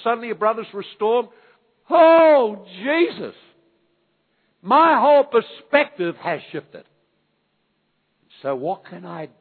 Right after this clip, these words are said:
do?" <gasps> That alabaster box. I'll take that. And she extravagantly gave. Why did she give? Gratitude. Gratitude. No one told her to do that.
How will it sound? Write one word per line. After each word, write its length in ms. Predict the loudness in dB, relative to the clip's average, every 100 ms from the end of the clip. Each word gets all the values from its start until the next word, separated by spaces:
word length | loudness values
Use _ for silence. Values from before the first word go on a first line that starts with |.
| _
do?" 400 | -8 -8 -10 -18 _ _ _ _
<gasps> 1080 | -20 -20 -20 _ _ _ _ _ _ _ _
That 160 | -20
alabaster 580 | -20 -20 -20 -20 _ _
box. 160 | _ _ _ _ _ _ _ _ _ _ _ _ _ _ _
I'll 140 | -20 _ -20
take 200 | -20 _
that. 140 | _ _ _ _ _ _ _ _ _ _ _ _
And 80 | _
she 120 | -20 _
extravagantly 800 | -20 _ -16 -16 -16 -20 -20 -18
gave. 200 | -16 -16
Why 180 | -16 -16
did 120 | -18
she 80 | -20
give? 160 | -20 -20 _
Gratitude. 840 | -16 -16 -18 -20 _ -18 -18 -20 _ _ _ _ _
Gratitude. 760 | _ -20 -20 -20 _ _ -20 -20 _ _ _ _ _ _ _
No 80 | -20
one 160 | -18 -20 -14
told 220 | -14 -14
her 60 | -20
to 140 | _
do 180 | -20 -20
that. 180 | -18 -18